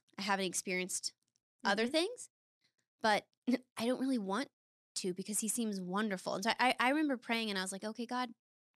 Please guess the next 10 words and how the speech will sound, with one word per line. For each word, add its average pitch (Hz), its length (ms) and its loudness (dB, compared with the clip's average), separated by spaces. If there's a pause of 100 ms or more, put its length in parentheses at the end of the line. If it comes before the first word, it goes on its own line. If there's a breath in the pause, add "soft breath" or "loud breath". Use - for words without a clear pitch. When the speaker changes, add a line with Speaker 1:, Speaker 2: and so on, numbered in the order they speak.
(880 soft breath)
Speaker 1:
um, 202 400 -4 (360)
<laughs> - 300 -6
I 240 100 4
know 247 180 6
that 269 120 2
you're 226 120 0
giving 208 260 2
me 185 100 2
choices - 400 -4
here. - 220 -8